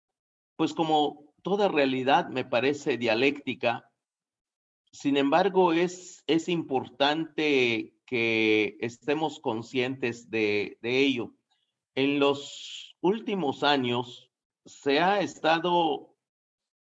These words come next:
eh, escribiendo más la lengua maya,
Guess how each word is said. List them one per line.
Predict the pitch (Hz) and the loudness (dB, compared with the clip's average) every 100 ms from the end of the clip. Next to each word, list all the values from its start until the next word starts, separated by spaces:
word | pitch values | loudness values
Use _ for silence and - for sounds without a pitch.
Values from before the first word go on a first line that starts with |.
| _ - | _ -8
eh, | 110 127 123 120 | -2 0 0 -2
escribiendo | 123 - 131 127 151 170 170 127 127 143 - | -4 -4 -2 2 4 4 4 2 2 -2 -12
más | 117 123 135 170 - - | -10 -2 0 0 -4 -8
la | 113 113 | -2 0
lengua | 123 139 131 | -2 -2 0
maya, | 123 101 101 104 - | 0 -2 -2 -8 -10